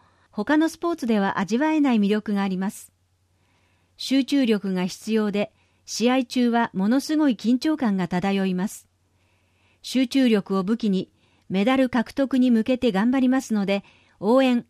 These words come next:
よろしくお願いしますと語っています。大きな活躍が期待される日本代表選手に、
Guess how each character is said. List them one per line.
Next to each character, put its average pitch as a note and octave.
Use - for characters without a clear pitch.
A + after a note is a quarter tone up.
よ F3+
ろ A#3+
し -
く D4
お C#4+
願 C4+
い C4+
し B3
ま B3+
す -
と B3+
語 A#3
っ F#3
て -
い E3+
ま E3
す。 -
大 C#4+
き A#3+
な G3+
活 -
躍 A3
が G3
期 -
待 A#3+
さ A3+
れ G#3+
る G3+
日 G#3+
本 D4+
代 G#3
表 D4
選 B3
手 G3
に、 F3+